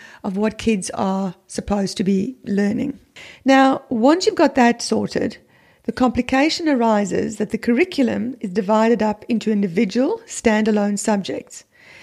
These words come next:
If you had to teach each of these subject areas as prescribed by the curriculum, you will be burnt out before the end of the term one holidays.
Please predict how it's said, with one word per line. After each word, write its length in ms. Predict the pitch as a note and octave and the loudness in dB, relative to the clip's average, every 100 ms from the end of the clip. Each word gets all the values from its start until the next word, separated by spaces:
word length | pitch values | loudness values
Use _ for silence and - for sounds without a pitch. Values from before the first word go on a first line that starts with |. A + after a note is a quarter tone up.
| - | -12
If 100 | - | -2
you 120 | A3+ D#4 | 2 4
had 120 | G4 | 2
to 100 | G4+ | -4
teach 420 | - D#4 G3+ - | 0 2 2 0
each 220 | C#4+ C#4+ | 0 0
of 80 | C#4 | 2
these 180 | D4 C#4 | 0 0
subject 380 | C4+ A#3+ C4+ C#4 | 0 0 -2 0
areas 420 | A#3+ A3 - - | 0 0 -4 -2
as 220 | G3+ B3 | -2 -2
prescribed 640 | E4+ D4+ - C4+ A3 G#3+ | -4 -4 0 2 2 -2
by 120 | - | -2
the 120 | A3 B3+ | 0 0
curriculum, 640 | E4+ F4 F4+ A3 G3 G3 | 0 0 0 -4 -4 -8
you 340 | C4+ F#3 A3+ D#4+ | -6 0 2 2
will 100 | F#4 | 2
be 120 | D4 | -2
burnt 380 | A3 C4 B3+ C4 | 0 2 2 2
out 240 | B3 B3 | 0 0
before 260 | A#3+ - A#3+ | -4 -2 -2
the 180 | A#3 | 0
end 120 | A#3+ A3 | 0 0
of 100 | E3+ | -2
the 60 | |
term 260 | - A#3+ A3 | -4 -2 0
one 260 | A3 G#3+ | -2 -2
holidays. 680 | G3 G3 G3 - - - - | -4 -4 -4 -4 -6 -8 -14